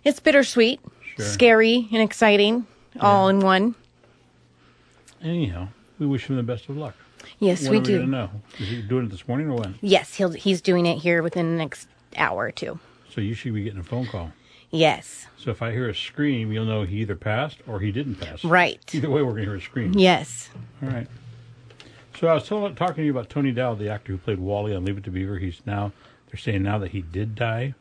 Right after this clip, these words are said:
Speaker 2: I ran into him at, um, casino in Reno, I believe it was. No, it was not. Anyhow, I ran into him in a casino. He walked past me, and I just looked at him,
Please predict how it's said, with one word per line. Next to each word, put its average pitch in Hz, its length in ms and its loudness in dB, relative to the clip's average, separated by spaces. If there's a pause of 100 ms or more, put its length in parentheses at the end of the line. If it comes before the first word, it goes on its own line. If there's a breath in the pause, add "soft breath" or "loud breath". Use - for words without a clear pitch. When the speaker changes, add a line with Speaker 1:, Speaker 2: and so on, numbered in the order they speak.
(760 soft breath)
Speaker 2:
I 180 40 -4
ran 160 180 0
into 135 220 0
him 90 300 -6 (320)
at, 101 320 -8
um, 92 440 -6 (920)
casino 147 560 -6
in 98 300 -4
Reno, 104 460 -4
I 80 40 -16
believe 87 280 -12
it 90 80 -14
was. 85 280 -12
No, 110 200 -10
it 98 60 -12
was 90 160 -10
not. 92 180 -8 (220)
Anyhow, 87 360 -4
I 101 40 -8
ran 123 200 -2
into 110 120 0
him 107 60 0
in 101 60 -2
a 90 40 -8
casino. 101 380 -6 (400 soft breath)
He 170 60 -4
walked 175 220 -4
past 147 280 -6
me, - 120 -18 (760)
and 165 100 -6
I 160 60 -4
just 147 180 -10
looked 175 220 -4
at 135 120 0
him, 127 180 -4